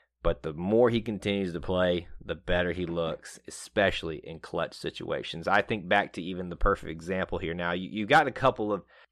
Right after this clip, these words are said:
instances that stick in my mind that are part of his highlight reel,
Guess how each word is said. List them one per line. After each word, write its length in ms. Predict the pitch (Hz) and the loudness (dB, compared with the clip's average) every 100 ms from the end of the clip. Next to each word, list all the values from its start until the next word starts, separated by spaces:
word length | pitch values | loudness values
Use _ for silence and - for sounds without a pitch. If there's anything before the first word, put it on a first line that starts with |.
| _ - | _ 2
instances 480 | 143 139 123 127 110 | 2 2 -2 -2 -2
that 140 | - | -4
stick 240 | - 127 | 2 2
in 60 | 117 | 6
my 100 | 107 | 4
mind 380 | 104 104 101 95 | 6 6 6 4
that 100 | 92 | 0
are 40 | |
part 300 | 87 107 104 | 4 6 6
of 80 | 92 | 4
his 160 | 104 - | 0 2
highlight 500 | 98 98 90 90 90 | 4 4 2 -2 -2
reel, 360 | 90 90 82 | 0 0 -2